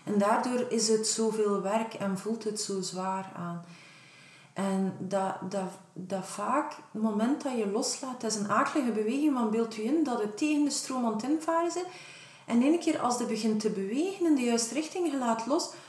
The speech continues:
je, je voelt dat er een enorme kracht aan komt. Je hebt zoiets, "Ga, ga mijn bootje omslaan, wat gaat er gebeuren?" En eens dat de cliënten of vriendinnen of andere mensen voorbij die beweging zijn,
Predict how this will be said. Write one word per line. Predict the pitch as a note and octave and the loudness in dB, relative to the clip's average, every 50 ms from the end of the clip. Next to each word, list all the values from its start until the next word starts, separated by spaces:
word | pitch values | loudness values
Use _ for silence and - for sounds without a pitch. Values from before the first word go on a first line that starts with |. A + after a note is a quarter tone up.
| - - - - - - | -20 -20 -20 -18 -8 -2
je, | - - - F#3 | -2 -2 0 0
je | G#3 G#3 | 0 0
voelt | - - F4 F#4 F4+ | 2 4 4 4 6
dat | D4 B3+ A#3+ A#3 - | 4 0 0 -2 -4
er | A#3 A#3 | -4 -2
een | A3+ A3+ A3+ A3+ | 0 2 4 4
enorme | A#3+ B3+ C#4 D#4+ F4+ F#4 F4+ E4+ D#4+ D4 C#4 C4+ | 4 6 6 6 6 6 4 4 6 4 4 4
kracht | - - D4 E4 E4 E4 - C#4+ | 0 -2 -2 -2 -2 -2 -2 -2
aan | C4+ B3 | -2 -2
komt. | - A#3+ A#3+ A3 G#3+ | -2 0 0 0 0
Je | G#3+ | -2
hebt | G3 G#3 G#3+ G#3+ | -4 -4 -4 -2
zoiets, | - A#3 - - - - - - - - | -2 -2 -2 -4 -6 -10 -16 -18 -18 -14
"Ga, | - G3 G#3 G#3 | -8 -4 -4 -2
ga | G3 F#3+ G#3 | 0 2 2
mijn | G3+ G3 G3 | 4 4 4
bootje | F3+ F#3+ G3 F#3+ G3 - G3+ G#3 C#4 F#4 | 4 4 2 2 2 0 0 2 4 6
omslaan, | G#4+ G#4+ G#4+ G#4+ F#4+ F#4 F4+ E4 | 6 4 4 2 0 0 2 2
wat | C#4+ - | 2 0
gaat | B3 A#3 A3+ A3 | 0 -2 -2 -2
er | A3 | -2
gebeuren?" | G#3+ G#3+ A3 D4 E4+ - - - - - - - - - - - - - _ _ _ _ _ | -2 0 0 -2 -4 -4 -8 -16 -20 -20 -20 -20 -20 -20 -20 -20 -20 -20 _ _ _ _ _
En | - A3+ A#3+ A#3 A#3 A3 - - - - | 0 4 6 6 6 4 0 -6 -10 -6
eens | - B3+ C#4 D#4 D#4 | 0 4 6 6 6
dat | D4+ D4 D4 | 6 4 4
de | C4+ - - - - - - - _ - | 2 -4 -6 -10 -18 -20 -20 -20 _ -8
cliënten | - A#3 A3+ G#3+ G#3 B3 D4 D#4+ E4 D#4 - C4 | 0 2 2 4 6 6 6 6 4 4 2 -2
of | A#3+ A3 - | -2 -2 -2
vriendinnen | - - G#3+ G#3 G#3+ C#4 D4 D4 B3+ | -2 -2 -2 0 2 2 2 2 0
of | A3+ G#3 - - - - - - | -2 -4 -6 -10 -14 -18 -18 -12
andere | - - G#3+ A#3+ C#4 C#4+ C4 A#3+ | -6 -2 0 2 2 2 2 2
mensen | A#3 A#3+ C4+ - A3+ G#3 | 0 2 0 0 -2 0
voorbij | G#3+ G#3+ G3 - A#3 B3+ D4+ E4 | 2 2 2 2 2 2 2 4
die | D#4 C#4 | 4 4
beweging | G3+ G#3 G3+ G3+ B3 D4+ E4 E4+ C#4+ B3 G#3 G#3 G#3 G3+ | 4 4 2 2 4 4 4 4 4 4 2 2 0 0
zijn, | G3+ G#3+ A#3 | -2 -2 -4